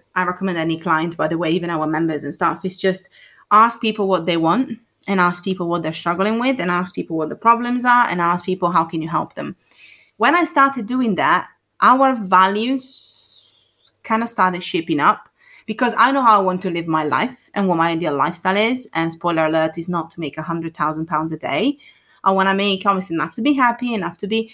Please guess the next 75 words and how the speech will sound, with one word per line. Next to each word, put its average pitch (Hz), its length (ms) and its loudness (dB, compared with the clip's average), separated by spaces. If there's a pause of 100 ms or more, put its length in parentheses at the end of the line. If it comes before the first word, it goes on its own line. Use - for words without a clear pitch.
(280)
but 180 320 6
I - 60 -2
also 190 260 0
wanna 180 140 2
be 175 100 -2
able 170 260 -2
to 170 600 0
feel 175 340 -2
like 156 500 -2 (140)
I 165 480 -2
can 156 320 -8
have 160 160 -6
other 285 300 2
elements 254 420 0
in 240 60 -4
my 233 100 0
life, 226 320 4
you 214 40 -4
know, 190 80 0
so 190 140 -2
your 202 140 4
ideal 226 280 2
life 165 300 4
is 170 100 -10
something 180 280 -6
that 165 80 0
is 160 140 -2
ideal 160 280 -2
to - 140 -10
you, 151 160 0
just 165 240 -4
like 160 200 -2
what 151 140 -2
you 165 160 -2
said 151 280 -2
about 143 440 -2 (380)
don't 185 160 0
look 170 180 -10
at 165 80 -2
what 160 140 -6
so-and-so's 151 720 -4
ideal 147 260 -4
life 135 300 -4
looks - 240 -10
like - 300 -6
because 165 360 -10
that - 140 -14
might - 200 -8
not 165 140 -12
be - 120 -8
what - 140 -12
you 233 120 -4
want. 208 360 -4
You - 60 -6
might 170 80 2
wanna 160 160 2
have 160 100 -2
more 185 140 -2
time, 285 260 2
you 240 80 0
might 185 120 -2
wanna 170 140 -4
have 165 60 -6
more 160 120 -4
money. 208 340 -2
It 196 100 -6
really 202 160 -2
does 190 160 -6
depend 170 320 -4
on 160 120 -2
what 156 200 -4
feels 160 220 -8
right 143 200 -10
to 143 120 -8
you. - 220 -8